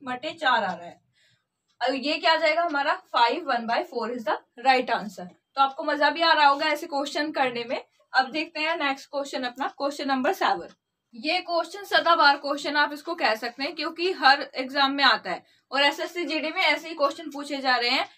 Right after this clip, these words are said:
कि अगर हम किसी चीज को पिघलाकर, जैसे गेंद बला-, बना रहे हैं, कोई ball बना रहे हैं, तो वो कितनी ball बन सकती हैं, घन बना रहे हैं तो कितनी उसकी संख्या होगी।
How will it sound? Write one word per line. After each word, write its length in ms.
कि 380
अगर 240
हम 180
किसी 320
चीज 240
को 140
पिघलाकर, 440
जैसे 260
गेंद 300
बला-, 280
बना 360
रहे 100
हैं, 160
कोई 180
ball 300
बना 280
रहे 100
हैं, 100
तो 80
वो 100
कितनी 340
ball 280
बन 200
सकती 300
हैं, 220
घन 220
बना 320
रहे 120
हैं 140
तो 100
कितनी 280
उसकी 380
संख्या 380
होगी। 300